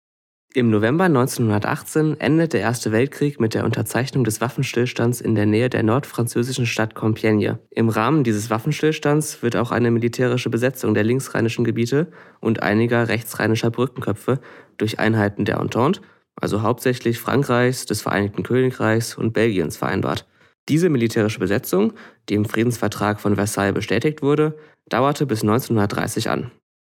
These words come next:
In den Reihen der französischen Besatzungssoldaten dienten vermutlich bis zu vierzigtausend Soldaten aus den französischen Kolonialgebieten.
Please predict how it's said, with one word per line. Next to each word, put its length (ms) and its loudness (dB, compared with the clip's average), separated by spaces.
In 100 2
den 180 2
Reihen 320 2
der 100 2
französischen 680 0
Besatzungssoldaten 920 0
dienten 200 -2
vermutlich 600 0
bis 180 -4
zu 120 -2
vierzigtausend 760 -2
Soldaten 500 0
aus 200 -4
den 120 -2
französischen 580 -2
Kolonialgebieten. 1080 -2